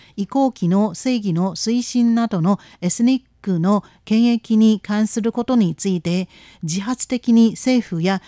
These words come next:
民間団体と意思疎通を行うことができるようになっています。民族議会の概念は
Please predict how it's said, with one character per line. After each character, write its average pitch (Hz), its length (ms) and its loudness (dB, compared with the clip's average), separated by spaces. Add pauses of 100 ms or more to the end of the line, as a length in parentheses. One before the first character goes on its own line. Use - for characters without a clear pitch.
(120)
民 240 220 4
間 254 240 -2
団 254 240 -2
体 165 220 -4
と 185 200 0 (280)
意 247 80 -2
思 220 300 -4 (100)
疎 190 180 -4
通 220 240 -4
を 233 260 0
行 220 180 -4 (200)
う 208 60 -2
こ 170 140 -6
と 170 120 -4
が 165 220 -4
で 175 160 -4
き - 140 -8
る 240 120 2
よ 220 200 6
う 185 40 4
に 208 260 4
な 180 140 0
っ - 60 -10
て 160 200 -6
い 160 220 -10
ま 180 160 -4
す。 - 300 -8 (720)
民 247 220 4
族 262 280 -4
議 240 140 -6
会 180 220 -2
の 185 240 0
概 233 260 0
念 175 220 0
は 175 200 -2